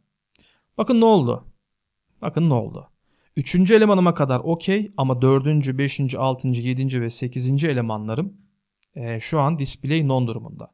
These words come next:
Çünkü görülebilecek durumda değiller. Şimdi gelin şöyle şunu yapalım, tamam mı? Ve buna artık bir genişlik vermeyelim arkadaşlar. Okey miyiz?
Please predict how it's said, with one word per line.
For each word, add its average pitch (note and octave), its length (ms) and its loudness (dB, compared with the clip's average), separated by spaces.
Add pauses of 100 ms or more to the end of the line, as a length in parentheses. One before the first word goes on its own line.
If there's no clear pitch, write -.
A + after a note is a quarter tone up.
(300)
Çünkü F#3 240 -4
görülebilecek C#3+ 960 2 (120)
durumda A#2+ 560 -4 (100)
değiller. B2 580 -12 (520)
Şimdi G3 340 0
gelin F#3+ 420 2 (460)
şöyle C#3 880 -2 (260)
şunu - 260 -6
yapalım, C3 460 -4
tamam D3 340 -6
mı? - 100 -20 (920)
Ve E3+ 160 4
buna F#3+ 160 6
artık F3+ 340 4
bir F#3 80 0
genişlik D#3 540 -4
vermeyelim C#3 440 0
arkadaşlar. - 760 -16
Okey D3+ 300 -6
miyiz? - 340 -12